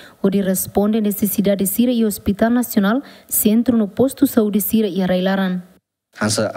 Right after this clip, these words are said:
Speaker 2: hau kolia horbehira kolega ser koliona, ami hal hala eh, environment ba osan sir nebe maka, osan,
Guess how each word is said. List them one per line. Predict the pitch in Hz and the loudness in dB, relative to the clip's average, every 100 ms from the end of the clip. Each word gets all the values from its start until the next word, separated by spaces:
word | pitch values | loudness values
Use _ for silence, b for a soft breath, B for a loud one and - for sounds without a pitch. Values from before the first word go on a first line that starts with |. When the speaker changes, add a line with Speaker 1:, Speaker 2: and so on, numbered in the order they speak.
| 107 | -4
Speaker 2:
hau | 104 | -4
kolia | - 104 107 | -2 -2 -2
horbehira | 92 95 90 90 101 98 90 90 | -4 -6 -4 -2 -2 -2 -4 -6
kolega | - 95 90 | -4 -2 -2
ser | 92 104 | -4 -6
koliona, | - 92 98 110 123 | -4 -2 0 0 0
ami | 101 101 | -2 -2
hal | 95 113 | -2 -2
hala | 110 104 101 98 B B B _ 107 | 0 -2 -4 -6 B B B _ -6
eh, | 104 98 98 104 90 82 - - 110 - | -4 -4 -6 -8 -10 -12 -16 -18 -18 -18
environment | - 87 104 101 104 107 | -10 -4 -4 -2 -2 -2
ba | 101 | -2
osan | 101 101 113 101 | -2 -2 -4 -4
sir | 104 98 | -4 -4
nebe | 95 104 | -2 -2
maka, | 104 104 - | -2 -2 -4
osan, | - - 110 101 | -6 -4 -4 -4